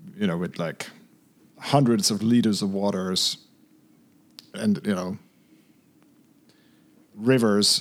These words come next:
flowing down the mountain, and there has been landslides, and there's been, you know, some pretty gnarly weather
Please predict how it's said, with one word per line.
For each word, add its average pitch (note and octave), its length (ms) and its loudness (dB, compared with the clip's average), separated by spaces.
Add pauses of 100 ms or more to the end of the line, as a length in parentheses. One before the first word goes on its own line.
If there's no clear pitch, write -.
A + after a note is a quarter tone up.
flowing G#2 440 2
down F#2+ 400 0
the G2+ 60 0
mountain, F#2+ 640 0
and G2 320 -2
there G2+ 240 -2
has G2+ 160 -2
been G2+ 240 0
landslides, G2 960 -2
and G2 100 -4
there's G2 260 -2
been, F#2 440 -2
you F#2 80 -6
know, F#2 140 -4
some F#2+ 160 -2
pretty G#2 260 0
gnarly F#2 360 0
weather F#2 360 -2